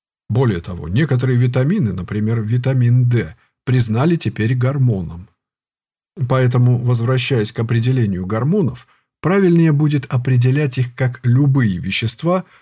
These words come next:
которые вырабатываются в различных тканях и способны оказывать влияние на различные органы и системы. Например, знаменитый некогда гормон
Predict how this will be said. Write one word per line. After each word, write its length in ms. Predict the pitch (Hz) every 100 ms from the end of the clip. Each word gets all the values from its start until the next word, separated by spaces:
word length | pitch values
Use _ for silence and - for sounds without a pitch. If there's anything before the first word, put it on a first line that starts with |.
| _
которые 380 | - 143 233 214
вырабатываются 840 | 165 156 139 151 170 151 143 135 127
в 80 |
различных 640 | 120 117 117 127 - 107 -
тканях 560 | - 165 160 104 - - - _
и 120 | - 113
способны 520 | 120 123 123 208 175
оказывать 540 | 151 - 147 135 123
влияние 520 | 110 110 117 143 127
на 320 | 120 113 110 107
различные 760 | 117 107 104 123 135 - 104
органы 460 | - 110 101 104 104
и 80 | 110
системы. 640 | - 127 - 180 120 90 _ _ _ _ _ _
Например, 520 | 107 123 139 160 226 147
знаменитый 680 | 143 131 165 185 170 120 110
некогда 440 | 107 117 107 107
гормон 460 | 107 127 131 123 98